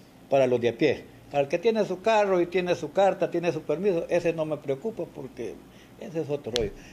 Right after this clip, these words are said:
Esos dos aspectos que a mí me preocupa. El tema de subsidios no me preocupa. El tema que sí más me preocupa es la pandemia,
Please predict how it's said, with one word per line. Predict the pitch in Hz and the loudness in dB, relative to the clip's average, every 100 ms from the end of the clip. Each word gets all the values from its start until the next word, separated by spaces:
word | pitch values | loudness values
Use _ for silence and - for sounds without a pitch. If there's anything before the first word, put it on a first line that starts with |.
| - | -8
Esos | 156 165 160 | -4 -4 -2
dos | 160 165 | -2 -2
aspectos | 139 135 - 165 160 | -4 -6 -4 -2 -2
que | 139 | -2
a | 135 | 0
mí | 143 | 0
me | 139 | 0
preocupa. | 127 143 - - 147 | -2 -4 -2 -2 0
El | 139 | -2
tema | - 185 185 | 0 0 4
de | 175 | 2
subsidios | - 143 190 190 165 | 2 -2 2 2 2
no | 165 | 0
me | 165 | -2
preocupa. | 139 143 143 202 - 117 - - - - - - | -2 -2 -2 -2 -4 -8 -8 -18 -20 -20 -14 -6
El | 127 | -4
tema | - 185 190 - | 0 2 4 4
que | 170 | 2
sí | 170 | 2
más | 175 175 | 0 0
me | 175 | -2
preocupa | 165 151 151 208 196 | -2 -2 0 -4 0
es | 180 | 2
la | 156 151 | 2 2
pandemia, | 147 151 208 233 220 | 0 2 2 2 0